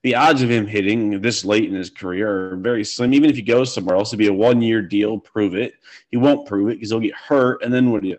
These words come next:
I mean, you're st-, like, he's just not a guy I want to roster. Like, I'm more than fine if O J Howard turns his career and his health around after a massive injury. I mean, like, I,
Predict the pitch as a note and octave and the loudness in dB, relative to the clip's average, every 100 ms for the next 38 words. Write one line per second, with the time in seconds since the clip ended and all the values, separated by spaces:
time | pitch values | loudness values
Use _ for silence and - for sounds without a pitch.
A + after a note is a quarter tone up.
0 | - A#2 A#2 A#2 - B2+ B2 C3+ C#3+ D3 | -6 -2 -2 -4 -4 -6 -4 2 2 2
1 | E3 D3+ D#3 B2 A2 G#2+ G#2 G2+ F2 E2+ | -2 0 2 2 4 4 4 2 -2 -8
2 | D#2 D2+ - - F2 - _ _ _ - | -12 -14 -16 -16 -16 -16 _ _ _ -2
3 | C3 C3+ C3 C#3 D3 C3+ B2+ B2 B2 A#2+ | 4 6 6 6 8 8 6 2 0 2
4 | G#2 G2 F#2+ F#2+ G2 - B2+ B2+ B2 B2 | 0 -2 -4 -6 -8 -2 2 2 2 0
5 | A2+ A2+ G#2+ G#2+ F#2+ A#2+ A#2+ A2 G#2 - | 4 4 6 4 2 0 0 0 -6 -10
6 | - - - B2+ A#2+ A#2+ A2+ A2 G#2 A#2 | -18 -12 0 4 4 4 2 2 0 0
7 | A2 G#2+ G#2 G#2 G#2+ G#2+ - G#2+ G#2 A2 | 0 0 -2 -2 0 -2 0 -2 -2 -2
8 | A#2+ A#2+ A#2+ G#2 G#2+ G2+ F#2 F2 F#2 - | -2 -2 -4 -4 -4 -4 -8 -14 -16 -20
9 | _ _ - - _ A#2+ A#2+ G#2+ F#2+ - | _ _ -20 -20 _ 0 2 2 0 -4
10 | _ _ _ _ _ - A#2+ A2+ G#2+ | _ _ _ _ _ 2 4 4 2